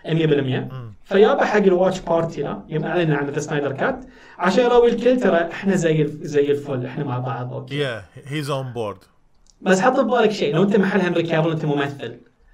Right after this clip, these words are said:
Speaker 1: وتبي تمثل في هوليوود، بس ما تبي بعد تكون، تعرف، ضد الشركة اللي طلعتك يا Warner Brothers، تعرف؟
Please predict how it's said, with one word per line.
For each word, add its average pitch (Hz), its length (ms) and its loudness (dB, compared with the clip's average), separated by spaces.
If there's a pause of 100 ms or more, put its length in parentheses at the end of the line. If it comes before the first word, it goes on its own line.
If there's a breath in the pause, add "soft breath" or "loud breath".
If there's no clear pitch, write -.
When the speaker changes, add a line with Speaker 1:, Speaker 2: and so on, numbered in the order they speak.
(180 soft breath)
Speaker 1:
وتبي 180 800 2
تمثل 165 520 0
في 180 120 -2
هوليوود، 139 460 -2
بس - 240 -12
ما 233 160 -4
تبي 202 300 2
بعد 170 400 -2 (720 loud breath)
تكون، 180 680 2 (840)
تعرف، 160 380 -2
ضد 208 300 6
الشركة 175 520 0
اللي 151 220 0
طلعتك 156 560 0
يا 143 60 -4
Warner 139 260 -4
Brothers، 127 420 -6
تعرف؟ 170 260 -8